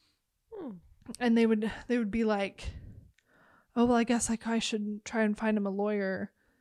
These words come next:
Speaker 2: and <laughs> all this stuff.
Speaker 1: What?
Speaker 2: And, um, so then that night there was, like, there was this escape plot going around that prisoner eight six one two,
Speaker 1: Oh my gosh, this is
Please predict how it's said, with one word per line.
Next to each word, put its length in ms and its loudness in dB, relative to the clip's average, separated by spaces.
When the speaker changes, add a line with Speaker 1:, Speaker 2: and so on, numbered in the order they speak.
Speaker 2:
and 460 0
<laughs> 60 -6
all 580 4
this 200 -4
stuff. 760 -10
Speaker 1:
What? 800 -6
Speaker 2:
And, 540 6
um, 600 0
so 140 6
then 160 8
that 160 4
night 220 8
there 120 8
was, 160 4
like, 220 2
there 100 4
was 200 0
this 320 -2
escape 420 -2
plot 240 -4
going 220 -8
around 340 -14
that 160 -2
prisoner 320 0
eight 160 -4
six 240 0
one 220 0
two, 400 4
Speaker 1:
Oh 40 -4
my 60 -14
gosh, 360 0
this 180 -14
is 80 -18